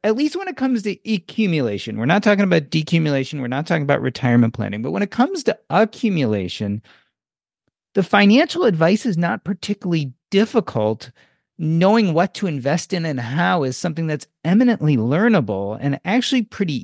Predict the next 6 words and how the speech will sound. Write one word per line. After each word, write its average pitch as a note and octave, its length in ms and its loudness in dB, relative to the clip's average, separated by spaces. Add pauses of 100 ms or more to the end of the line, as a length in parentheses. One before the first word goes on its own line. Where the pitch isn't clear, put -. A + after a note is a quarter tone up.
easy. F3 500 0 (360)
But D#3+ 120 4
what's F3+ 280 0
really F3 600 0
hard G2+ 640 -8 (200)
is D#3 520 2